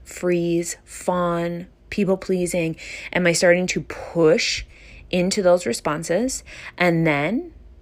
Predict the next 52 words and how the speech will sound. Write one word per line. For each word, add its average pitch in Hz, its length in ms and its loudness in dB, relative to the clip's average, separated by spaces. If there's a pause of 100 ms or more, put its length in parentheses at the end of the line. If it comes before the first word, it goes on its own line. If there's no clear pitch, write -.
(320)
because 196 360 0
you 165 380 2
are 156 440 0
a 160 160 0
loving 156 320 0
and 170 80 0
respectable 156 520 -2
human 160 580 -2
to - 200 -6
others, 190 320 0
you 165 80 -2
get 165 120 -4
to - 80 -10
be 156 100 2
a 147 60 4
loving 151 280 2
and 151 80 -2
respectable 156 500 -4
human 151 320 -4
to 156 120 -6
yourself. 156 520 -2 (460)
You 180 80 2
get 170 140 0
to 175 80 0
say, 165 180 6
"That's 147 260 0
enough 160 220 0
for 175 120 2
right 165 200 4
now. 143 320 -2
I'm 147 80 -2
gonna 143 180 0
come - 260 -6
back 131 220 -6
in. 160 220 -6 (1600)
<sighs> - 40 -8
I'm - 760 -2
gonna 143 140 -4
recenter. 160 480 0
I'm - 80 -4
gonna 139 200 -4
take - 180 -6
a 135 60 -4
break. 160 380 2
I'm 156 60 -6
gonna 147 220 -2
integrate. 160 500 2
I'm 151 80 -4
gonna 135 160 -2
pause 156 640 0
this - 260 -6
work." 196 420 0